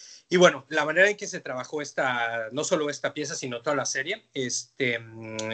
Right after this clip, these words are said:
fue, yo, bueno, vamos a, a aclarar que yo no hago ningún boceto, ni trabajo con lápiz, y luego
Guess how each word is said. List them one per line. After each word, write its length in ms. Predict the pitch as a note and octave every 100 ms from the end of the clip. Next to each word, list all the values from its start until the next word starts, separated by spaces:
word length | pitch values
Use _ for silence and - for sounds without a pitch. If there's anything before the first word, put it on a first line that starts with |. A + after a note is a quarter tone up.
| A2
fue, 520 | - - C#3+ C#3+ C#3 - _ _ _ _ - -
yo, 200 | D3+ F#3
bueno, 280 | E3+ C3 - _ _ _
vamos 340 | C#3 C#3+ D3
a, 60 | F3
a 320 | C#3+ C3+ B2+
aclarar 400 | B2+ C3+ C3 D#3+
que 140 | - C#3+
yo 120 | C#3+
no 560 | D3 D3+ D3 C#3+ C3+ B2+
hago 200 | C3+ D3
ningún 380 | C3+ B2+ C3+ C3+
boceto, 720 | B2 - C#3 C#3 C#3+ - D#3
ni 120 | C3
trabajo 440 | - B2+ B2 C#3+
con 240 | - B2 A#2+
lápiz, 600 | C3+ C#3 - C#3+ C#3 - - - - -
y 100 | C3
luego 600 | C#3 C3+ C3 C3 B2+